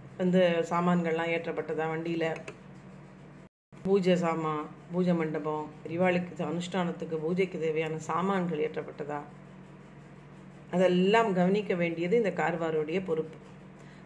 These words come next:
அதே மாதிரி பெரியவா எங்க தங்குறா, அந்த கேம்ப்ல போய் முன்னாடியே பார்த்து என்னென்ன ஏற்பாடுகள் பண்ணணுமோ அதெல்லாம் பண்ணி, அந்த ஊர்க்காரர்களோட coordinate பண்ணி பேசுறது, இந்த மாதிரி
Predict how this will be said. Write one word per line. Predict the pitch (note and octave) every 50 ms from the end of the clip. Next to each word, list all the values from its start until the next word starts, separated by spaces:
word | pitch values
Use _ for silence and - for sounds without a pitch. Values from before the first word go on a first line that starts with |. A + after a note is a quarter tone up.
| -
அதே | - F#3 G3
மாதிரி | G3 G3+ G3 G#3 G#3 G3+ F#3 F3+ F3 F3 -
பெரியவா | - F#3+ F#3 G3+ F#3+ F#3+ F3+ F3 F3 - - -
எங்க | - F#3 F3 F3+ F3+ F3+
தங்குறா, | F3 F3+ E3 E3+ E3+ E3 E3+ E3+ D#3 D#3 D#3 -
அந்த | - D#3+ E3+ E3+ E3+
கேம்ப்ல | F3 F3 D#3+ E3+ E3+ - E3+ D#3+ D#3
போய் | - F3 F#3 F#3+ F#3+ F#3 -
முன்னாடியே | F#3+ F3 E3+ E3+ F#3 F#3+ F#3 F3+ F3 F3 F3+ F3+
பார்த்து | F3+ F3+ E3 D#3+ E3 E3 - - F3 F3
என்னென்ன | E3 D#3+ F3+ G3 G#3 G3 F#3
ஏற்பாடுகள் | F3 E3+ F3 F3 - F#3 E3+ E3+ D#3+ D#3+ D#3+ D#3+
பண்ணணுமோ | D#3 D3+ D#3 D#3+ D#3+ D#3+
அதெல்லாம் | D3+ D3+ D3+ D#3+ D#3+ D#3+ D#3
பண்ணி, | D#3+ D#3 D#3+ D#3+ D#3+ D#3+ D#3+ - - - - - - - - - - - - - -
அந்த | - F3+ F3+ F3 F3+
ஊர்க்காரர்களோட | F3+ F#3 F3+ F3+ F3 E3+ E3+ E3+ E3+ E3 D#3+ D#3 D#3 D#3+
coordinate | D#3+ - D#3+ D#3+ E3+ E3+ E3 D#3+ D3+ D3+ -
பண்ணி | D#3 D3+ D#3 D3+
பேசுறது, | D3+ D3+ D#3+ D#3 D#3 D#3+ D#3+ C#3+ D3 C#3+ C#3+ C#3+ D#3 - - - - - - - - - - - - - - - - - - - - - - - - - - - -
இந்த | - - D4+ D#4+
மாதிரி | D4+ D4 D4 D4+ D#4+